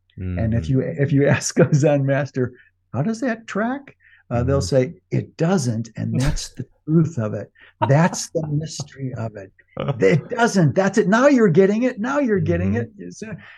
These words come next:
Speaker 1: if you see a contradiction, there's the proof that what we're saying, it's illusory, because the illusory brain comes up with contradictions. The contradictions
Speaker 2: Oh, jeez.
Speaker 1: prove their
Speaker 2: Oh,
Speaker 1: point.
Speaker 2: man.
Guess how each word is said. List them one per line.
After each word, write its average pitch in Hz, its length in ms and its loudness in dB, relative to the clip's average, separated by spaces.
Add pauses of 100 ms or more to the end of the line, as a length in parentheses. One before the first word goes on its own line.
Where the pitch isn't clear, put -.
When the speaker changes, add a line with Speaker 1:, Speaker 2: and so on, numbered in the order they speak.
Speaker 1:
if 170 100 2
you 170 140 6
see 269 240 2
a 233 40 4
contradiction, 220 760 0
there's 233 400 0
the 208 100 -4
proof 226 400 -4
that 170 80 -8
what 160 180 -8
we're 175 120 -4
saying, 196 380 -2
it's 147 140 -4
illusory, 165 520 -2
because 147 320 -4 (180)
the 139 80 0
illusory 175 580 0
brain 160 480 0
comes 147 280 -2
up 131 200 -2
with 131 160 -2
contradictions. - 880 -8 (680)
The - 80 -6
contradictions 127 840 4
Speaker 2:
Oh, 104 60 -4
jeez. 95 240 0
Speaker 1:
prove 160 180 -2
their 156 140 0
Speaker 2:
Oh, - 220 -2
Speaker 1:
point. 156 240 6 (160)
Speaker 2:
man. 82 180 -10